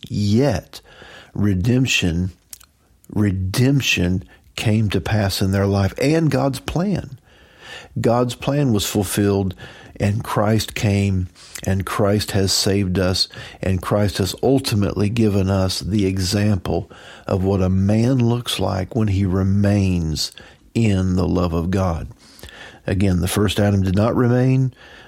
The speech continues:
but John fifteen, verse ten, Jesus said, "I have remained in my Father's love." And so we can remain. But in Hebrews eleven, we've been talking about Abraham. We've had a, already had a previous episode on this. If you missed it, just go back, find the previous marksman,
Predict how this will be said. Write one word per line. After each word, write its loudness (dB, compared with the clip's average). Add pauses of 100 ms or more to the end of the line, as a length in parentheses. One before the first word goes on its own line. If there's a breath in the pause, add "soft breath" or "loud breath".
(140 loud breath)
but -2
John 2
fifteen, 0
verse 0
ten, 2
Jesus 2
said, 0 (280)
"I 0
have 0
remained 2
in 2
my 0
Father's -2
love." -2 (540 loud breath)
And 0
so 0
we 4
can 0
remain. 0 (400 loud breath)
But 2
in 2
Hebrews 2
eleven, 4
we've 4
been 2
talking -2
about 0
Abraham. 2
We've 0
had -2
a, -2 (400 loud breath)
already 2
had 0
a -2
previous 0
episode 0
on 2
this. 0
If -8
you 0
missed 0
it, -2
just -4
go 0
back, 0
find 0
the 0
previous 0
marksman, 0